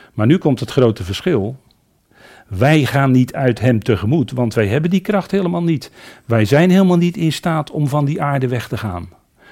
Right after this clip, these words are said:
Er staat dan ook, wij worden weggerukt. En daarmee gaat het hele verhaal van die cultuur aan de kant. Dat geldt helemaal niet meer. Want dit is de schriftuurlijke setting. Deze woorden worden gebruikt.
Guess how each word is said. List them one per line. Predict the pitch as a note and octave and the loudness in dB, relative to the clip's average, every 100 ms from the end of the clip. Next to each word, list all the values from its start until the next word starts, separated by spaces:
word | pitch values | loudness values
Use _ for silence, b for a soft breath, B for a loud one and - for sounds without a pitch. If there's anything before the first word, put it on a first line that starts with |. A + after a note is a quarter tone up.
| b b | b b
Er | A2+ | -4
staat | - F#3+ F#3 | 0 0 2
dan | A#2 | 2
ook, | G#2+ C3 - B B | 2 0 -8 B B
wij | B G2 A#2 G2+ E2 G2+ | B 2 4 2 0 2
worden | E3+ A3 G#3 G3 A#3 A3+ A3 | 4 6 4 4 6 6 4
weggerukt. | A#3 G3+ G3 F3 B2 - - - _ _ b b b b | 2 0 2 4 4 2 -14 -18 _ _ b b b b
En | G#2+ G2+ | 0 2
daarmee | C3+ F#3+ F3+ B2 C#3+ | 4 4 6 4 2
gaat | D3 D3 B2+ | 2 2 2
het | A2+ | 2
hele | C#3+ A3 | 4 4
verhaal | E3 C#3+ E3 E3 | 2 2 4 2
van | A#2+ C3+ | 4 2
die | B2 | 4
cultuur | - B2+ B2 G#3+ E3+ F#3 - b b b | 4 4 6 4 6 4 0 b b b
aan | D3 A2+ | 4 4
de | |
kant. | - A3 F#3+ - - _ _ _ _ _ | 2 2 0 -2 -10 _ _ _ _ _
Dat | C#3 A#2 | -2 0
geldt | - A3+ A3 | 2 0 2
helemaal | G#3+ G3 | 2 2
niet | F#3+ D#3+ | 2 2
meer. | B2 E2+ - b b b b b b | 2 -2 -6 b b b b b b
Want | A2+ G#2+ F#2+ | 0 0 2
dit | E3+ G3+ | 2 2
is | D3+ A#2 | -2 0
de | A2 | -2
schriftuurlijke | - A#2 - G#3+ A#3+ E3+ A#2+ | 2 2 4 2 4 2 -2
setting. | - F#3+ B2+ G#2 | -4 0 0 2
Deze | F3 A3+ D3+ | 4 4 2
woorden | C#3+ G#3+ A3 | 2 2 0
worden | G#3 F#3 | 0 0
gebruikt. | D#3+ C#3+ G#2 | 2 2 2